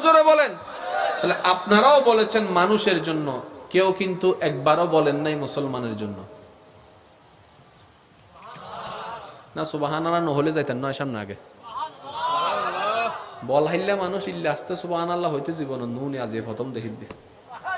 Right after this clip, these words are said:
সিটাঙ্গর বাইরে গুণ ঢুকি কি ফেললার কেন? আর কেন জোর হন না সুবহানাল্লাহ? যে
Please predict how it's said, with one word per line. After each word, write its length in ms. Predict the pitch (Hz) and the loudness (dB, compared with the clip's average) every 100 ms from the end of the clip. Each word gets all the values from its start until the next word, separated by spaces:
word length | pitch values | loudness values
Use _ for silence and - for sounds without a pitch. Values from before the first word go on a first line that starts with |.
| 339 262 285 269 - 381 381 - - - - - - - - | -8 -10 -8 -4 -2 0 0 0 0 -2 -2 -4 -4 -6 -4
সিটাঙ্গর 420 | - 165 165 170 170 | -2 2 2 4 4
বাইরে 220 | 165 180 190 | 4 4 0
গুণ 120 | 196 190 | -2 -2
ঢুকি 200 | 196 196 | -2 -2
কি 60 | 196 147 | 2 2
ফেললার 300 | 135 151 151 - | 4 4 2 2
কেন? 140 | 117 107 - - - - - - - 143 | -2 -4 -8 -14 -14 -16 -16 -16 -2 0
আর 80 | 151 | 2
কেন 120 | 190 190 | 2 4
জোর 120 | 170 180 165 | 4 6 4
হন 100 | 170 202 | 4 2
না 60 | 180 | 2
সুবহানাল্লাহ? 600 | 170 147 143 156 147 127 - - - - - - - - - - - - - - - - - - - - - - - - - - - - _ - | 4 4 4 4 4 4 4 4 4 4 4 4 4 4 2 0 -4 -6 -14 -16 -18 -18 -20 -20 -20 -20 -20 -20 -20 -20 -20 -20 -20 -20 _ -14
যে 220 | 127 170 | -2 4